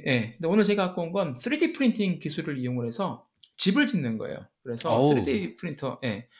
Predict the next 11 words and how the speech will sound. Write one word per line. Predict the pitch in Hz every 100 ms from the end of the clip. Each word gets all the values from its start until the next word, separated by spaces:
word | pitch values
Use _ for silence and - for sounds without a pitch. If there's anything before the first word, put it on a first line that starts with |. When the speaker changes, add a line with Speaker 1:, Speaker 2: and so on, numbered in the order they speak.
| - -
Speaker 1:
사실 | 226 233 233
쓰리디 | 294 302 277
프린터로 | 269 240 220 208 180
작은 | - 147 247 247 202 156 - - _ _
뭐 | 139 73 - _ _
부품을 | 147 185 240
만든다거나 | 196 131 131 113 117 123 120 - _
아니면 | 165 147
취미로 | 147 277 269 247 208
뭔가를 | 147 117 120 123
만들거나 | 113 101 113 117 107 113 113